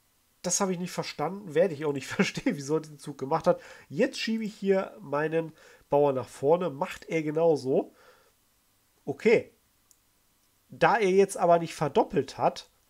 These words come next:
und dieser Bauer quasi nur zweimal angegriffen ist, kann ich den aber weiter nach vorne schieben, weil er auch zweimal verteidigt ist. Also ich verstehe nicht, wieso er hier nicht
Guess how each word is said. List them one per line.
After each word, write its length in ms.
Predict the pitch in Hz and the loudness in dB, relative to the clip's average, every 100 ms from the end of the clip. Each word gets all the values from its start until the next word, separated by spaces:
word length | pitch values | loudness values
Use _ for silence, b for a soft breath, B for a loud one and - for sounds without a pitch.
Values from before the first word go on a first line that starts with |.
| _ _ _ _ _ _ _ _ _ _ _ - _ | _ _ _ _ _ _ _ _ _ _ _ -20 _
und 300 | 175 180 - | 0 0 -2
dieser 220 | 160 147 | 2 2
Bauer 280 | 143 151 156 | 4 4 4
quasi 340 | - 143 131 | 2 -2 0
nur 300 | 139 180 247 | -6 -2 -4
zweimal 440 | - - 160 151 143 | -2 0 2 2 -2
angegriffen 520 | 208 196 139 - 180 | -4 -6 -8 -8 -8
ist, 120 | 160 | -8
kann 160 | - 196 | -6 -6
ich 120 | - | -6
den 120 | 185 | -2
aber 200 | - 160 | 2 4
weiter 260 | 165 156 151 | 4 0 -4
nach 120 | 143 | -6
vorne 320 | - 196 165 | -4 -4 -4
schieben, 280 | 131 156 139 | -8 -10 -6
weil 140 | 131 | -4
er 100 | 139 | -2
auch 120 | 143 143 | -4 -6
zweimal 360 | - 151 156 | -2 2 2
verteidigt 560 | - 156 - 269 127 - | 0 -6 -4 -6 -6 -10
ist. 160 | 123 B B | -10 B B
Also 140 | 147 156 | -8 -8
ich 80 | |
verstehe 400 | - 175 - 180 | -2 -2 0 -4
nicht, 180 | 269 254 | -4 -6
wieso 280 | 170 147 196 | -6 -6 -6
er 80 | 196 | -8
hier 220 | 175 190 | -2 -2
nicht 300 | 180 180 | -2 -6